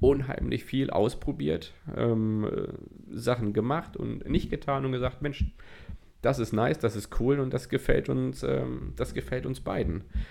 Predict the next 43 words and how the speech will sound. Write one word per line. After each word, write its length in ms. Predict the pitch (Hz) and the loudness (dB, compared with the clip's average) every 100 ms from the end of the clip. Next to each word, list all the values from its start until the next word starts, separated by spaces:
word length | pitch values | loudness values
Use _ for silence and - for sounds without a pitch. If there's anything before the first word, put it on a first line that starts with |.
| - | -8
Ich 60 | - | 4
glaube, 260 | 123 131 | 6 6
wenn 160 | 123 123 | 4 2
ich 140 | 123 | 0
der 180 | - 110 | 2 2
Jenny, 480 | 107 110 135 147 143 - - | 4 2 2 0 -2 -2 0
ähm, 340 | 113 113 110 107 - 50 - - | 2 2 2 0 -2 -6 -10 -6
die 100 | 110 | -4
Kisten, 380 | - 147 - 131 | 2 0 0 -6
die 160 | 127 113 | -2 4
wir 80 | |
jetzt 260 | 110 131 - | 4 4 0
haben, 320 | 139 139 131 | -2 -2 0
wenn 140 | 123 123 | 0 0
ich 100 | 123 | 0
der 140 | 107 | -2
Jenny 260 | 107 120 123 | 0 0 0
das 180 | - - | 0 -2
vor, 640 | - 117 117 117 120 - - | 6 8 8 8 4 2 -2
vor 160 | - 117 | 6 8
acht 200 | 131 - | 8 6
Jahren 240 | - 131 139 - - - | 4 4 2 -6 -18 0
gesagt 340 | - 110 110 110 | 4 8 8 6
hätte, 220 | 113 117 | 2 2
„Hier, 160 | 113 110 | -2 0
pass 200 | 117 117 | 0 0
mal 100 | 120 | 0
auf, 200 | 117 - | 0 0
das 200 | 117 110 | -2 -2
ist 140 | 113 | 2
dein 160 | 113 110 | 2 2
Sexspielzeug 840 | - 135 - 104 104 107 117 131 | -2 -6 -2 0 2 4 2 2
und 180 | 110 113 | 2 4
das 160 | 113 | 4
sind 160 | 110 117 | 2 2
deine 200 | 113 110 | 4 4
Klamotten, 420 | - 110 127 123 | 2 0 0 -2
die 80 | 110 | 2
du 100 | 104 | 2
in 80 | 101 | 2
acht 200 | 117 - | 0 0
Jahren 140 | 107 | 2
anhast“, 460 | 123 131 104 131 | 4 4 4 2